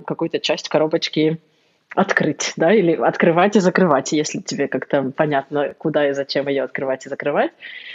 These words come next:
И вот, эм, в моём предположении это вообще какой-то, м, важный кусок кода, который должен быть у нас, чтобы жить в этом сегодняшнем мире, идя за своими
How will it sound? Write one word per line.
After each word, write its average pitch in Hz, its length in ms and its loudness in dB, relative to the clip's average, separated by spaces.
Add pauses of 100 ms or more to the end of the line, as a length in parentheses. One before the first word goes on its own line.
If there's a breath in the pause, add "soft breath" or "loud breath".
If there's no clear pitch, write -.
(240 loud breath)
И 156 220 2
вот, 160 180 0 (160)
эм, 156 1120 0
в 147 140 -4
моём 190 480 2 (240)
предположении 185 1040 2
это 175 260 0
вообще 185 680 2
какой-то, 165 400 2 (300)
м, 156 360 -4
важный 196 340 4
кусок - 560 0 (180)
кода, 185 640 2
который 180 340 0
должен 175 520 2
быть 165 200 -2
у 170 40 2
нас, 208 400 0
чтобы 170 360 2
жить 185 380 0
в 160 80 -2
этом 165 240 2
сегодняшнем 165 720 0
мире, 170 520 2 (420)
идя 160 460 2
за 156 120 -2
своими 156 800 0